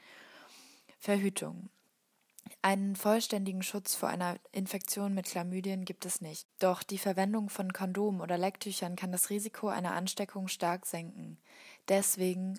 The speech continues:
verhütet. Vor allem bei wechselnden Geschlechtspartnern. Denn die Verhütung vor sexuell übertragbaren Krankheiten ist mindestens genauso wichtig wie die Schwangerschaftsverhütung.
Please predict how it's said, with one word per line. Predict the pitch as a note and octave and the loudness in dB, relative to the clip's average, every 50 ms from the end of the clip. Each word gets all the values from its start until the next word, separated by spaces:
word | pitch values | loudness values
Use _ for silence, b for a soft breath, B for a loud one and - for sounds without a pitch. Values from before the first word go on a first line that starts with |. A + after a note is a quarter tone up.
| - | -8
verhütet. | - - G3+ F#3 F3+ F#3 F#3 F3+ - - D#3+ D#3 - - - - B B B B B B B B B | -4 0 0 0 0 0 -2 -4 -4 -4 -4 -4 -6 -8 -12 -14 B B B B B B B B B
Vor | - - G3 - | -4 0 2 2
allem | - F#3 G3+ G#3+ A3 A3 G#3+ G#3 G3 | 4 4 4 4 4 2 0 -2 0
bei | - F#3+ F#3 F#3 F3+ F3+ F#3 F3+ | 2 2 4 4 4 2 2 2
wechselnden | G3+ G#3+ - - - G#3+ G3 G3 F#3+ F#3 F#3 | 0 0 2 0 0 0 0 -2 -2 -2 -2
Geschlechtspartnern. | F#3 F3+ - - F#3+ G3 - - - - - D#3 D3+ D#3 - - - D#3 D#3+ D#3+ D#3+ B B B B B B B B B B - | -4 -4 -4 -4 -4 -4 -4 -6 -8 -8 -10 -12 -12 -12 -12 -12 -12 -12 -12 -14 -16 B B B B B B B B B B -2
Denn | F#3 F#3+ F#3 | 0 0 0
die | F#3+ F#3 | 0 0
Verhütung | - G#3 F#3+ F#3+ G#3+ A3 - A#3+ G#3+ G3 | 2 0 2 2 0 -2 -2 -4 -4 -4
vor | - - F3 E3+ | -4 -4 -2 -2
sexuell | - G3 F#3 - - - - F#3 G3+ A#3 | -2 -2 -2 -2 -4 -2 0 0 -2 0
übertragbaren | A3+ G3 F#3 F3+ - - F#3+ G3 G3 - F#3+ F#3 F#3 F#3 F#3 | -2 -2 -2 -2 -2 -2 -2 -2 -2 -2 -4 -2 -2 -4 -6
Krankheiten | - - G3 G3 F#3+ F#3+ E3+ - - F3 | -6 -6 -6 -6 -4 -4 -6 -6 -6 -10
ist | F3 E3+ - - | -8 -6 -6 -4
mindestens | F#3+ F#3 G#3 A#3 A#3+ A#3+ A3+ G3 - - - E3+ - - | -2 0 2 2 4 2 2 2 0 -2 0 0 0 0
genauso | - F3 F3 F3 F3 F3 F3 F3 E3 F3 | 0 -2 -2 -2 -2 -2 -4 -4 -4 -4
wichtig | E3+ E3+ - - F3 F3 - B B B B B B | -4 -4 -4 -4 -6 -8 -8 B B B B B B
wie | - F#3+ | -10 -8
die | G3 F#3+ | -6 -6
Schwangerschaftsverhütung. | - - F#3 F3+ F3+ E3+ - - D#3 - - - - - - D#3 D#3 D#3 D#3 - D#3+ D#3 D#3 D#3+ | -4 -4 -4 -4 -4 -4 -4 -6 -8 -8 -8 -10 -10 -8 -8 -10 -10 -10 -12 -14 -14 -14 -14 -16